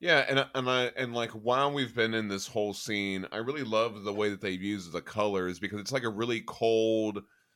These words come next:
colored scene, but then, like, you have Hagis's eye,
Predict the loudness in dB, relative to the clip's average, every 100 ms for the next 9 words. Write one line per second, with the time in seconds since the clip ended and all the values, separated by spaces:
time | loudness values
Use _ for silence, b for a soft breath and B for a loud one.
0 | _ -12 -2 0 2 -2 -6 -8 -6 -6
1 | -4 -6 -4 -4 -2 -4 -6 -6 -4 -2
2 | -2 0 -2 -6 -10 -4 0 0 0 -2
3 | -6 -10